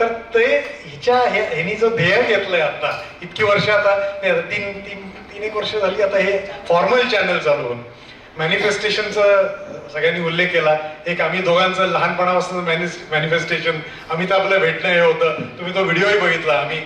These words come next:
ते किती योग, म्हणजे ही नव्हती पुण्यात. मला, अ, माझ्या एका मैत्रिणीने सांग-, मी, म्हणजे माझंही मॅनिफेस्टेशन किती स्ट्रॉंग असणार.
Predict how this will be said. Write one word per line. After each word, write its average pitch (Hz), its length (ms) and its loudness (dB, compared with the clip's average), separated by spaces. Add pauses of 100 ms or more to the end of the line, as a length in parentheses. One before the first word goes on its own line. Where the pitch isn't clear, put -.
(400)
ते 202 120 0
किती - 640 -4
योग, 233 300 4
म्हणजे 208 220 -6
ही 208 160 -4
नव्हती 214 440 0
पुण्यात. 214 400 2 (400)
मला, 156 200 2
अ, 170 720 0
माझ्या 165 240 0
एका 196 100 2
मैत्रिणीने 190 480 0
सांग-, 185 160 -2
मी, 214 80 0 (480)
म्हणजे 190 320 -2
माझंही 180 320 2
मॅनिफेस्टेशन 233 720 0
किती 233 200 -10
स्ट्रॉंग 196 340 0
असणार. 190 340 -2